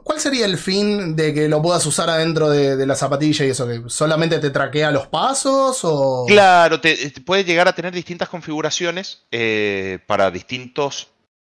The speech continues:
Speaker 2: eh, deportes, por ejemplo. Entonces te toma distintas métricas como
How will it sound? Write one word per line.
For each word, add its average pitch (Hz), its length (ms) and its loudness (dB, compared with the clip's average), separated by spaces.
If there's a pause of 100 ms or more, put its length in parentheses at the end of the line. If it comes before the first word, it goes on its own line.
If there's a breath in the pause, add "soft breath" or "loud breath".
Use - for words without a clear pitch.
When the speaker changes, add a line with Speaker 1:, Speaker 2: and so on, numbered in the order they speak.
Speaker 2:
eh, 92 580 -4
deportes, 123 600 0
por 123 140 -2
ejemplo. 135 480 -4 (320 loud breath)
Entonces 127 420 -2
te 156 80 -4
toma 147 240 -2
distintas 143 380 -2
métricas 156 380 -4
como 180 520 -2